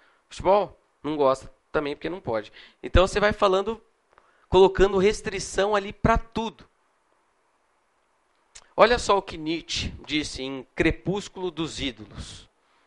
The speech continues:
"A fórmula geral que serve de base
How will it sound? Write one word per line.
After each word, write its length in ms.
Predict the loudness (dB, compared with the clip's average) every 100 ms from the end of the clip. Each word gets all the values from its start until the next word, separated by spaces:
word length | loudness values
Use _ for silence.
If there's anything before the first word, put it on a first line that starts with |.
| _ _ _ -20 -20 _ 2
"A 80 | 4
fórmula 800 | 4 4 6 6 4 0 2 0
geral 560 | 0 0 4 4 2 -6 -18 _ _ _ _
que 140 | -6 -4
serve 540 | 0 2 2 0 -6
de 160 | -10 -4
base 640 | 4 6 6 0 -10 -20